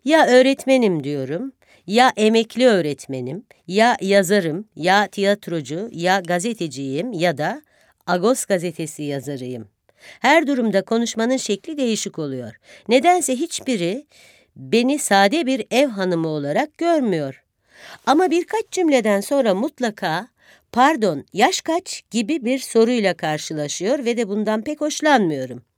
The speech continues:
Niye sorduklarını anlıyorum tabii, çünkü genelde görünen başka, konuşan başka oluyor.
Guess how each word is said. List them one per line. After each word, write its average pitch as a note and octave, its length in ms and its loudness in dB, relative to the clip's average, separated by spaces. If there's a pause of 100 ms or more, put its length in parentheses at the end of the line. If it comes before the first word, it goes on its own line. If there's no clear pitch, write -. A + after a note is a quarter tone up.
(640)
Niye C4+ 280 4
sorduklarını C#4 720 0
anlıyorum B3+ 540 0
tabii, F#3+ 380 -2
çünkü B3 280 -6
genelde G#3+ 600 2
görünen A#3 580 2
başka, D4 360 -2
konuşan A3+ 520 -2
başka F#3 320 -4
oluyor. B2+ 520 -8